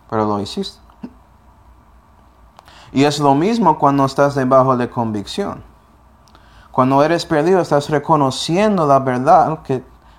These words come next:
está aquí en la palabra de Dios. Y sigues ahí haciendo las cosas que una parte de ti no quiere hacer. Estás reconociendo por fin que la ley no es algo malo.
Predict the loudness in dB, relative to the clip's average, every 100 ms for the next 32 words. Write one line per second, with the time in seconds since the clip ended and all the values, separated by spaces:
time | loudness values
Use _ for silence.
0 | -14 -6 0 0 0 -4 -2 -2 0 2
1 | 2 2 -4 -6 -6 -6 -8 -12 -20 -20
2 | _ -20 -20 _ _ _ _ _ _ _
3 | _ _ _ _ _ -8 -6 -4 -2 0
4 | 0 2 2 2 0 -2 -4 -2 0 2
5 | 2 0 -2 0 0 -2 -6 -4 -4 -6
6 | -14 -14 -4 0 0 2 0 -2 -4 -4
7 | -4 -4 -4 -2 0 0 -2 -6 -6 -12
8 | -18 _ _ _ _ _ _ -10 -2 0
9 | 2 0 0 0 0 -2 -2 -2 -2 -4
10 | -2 -4 -4 -4 -4 -2 0 2 2 2
11 | 0 2 0 0 0 -2 -2 0 0 -2
12 | -6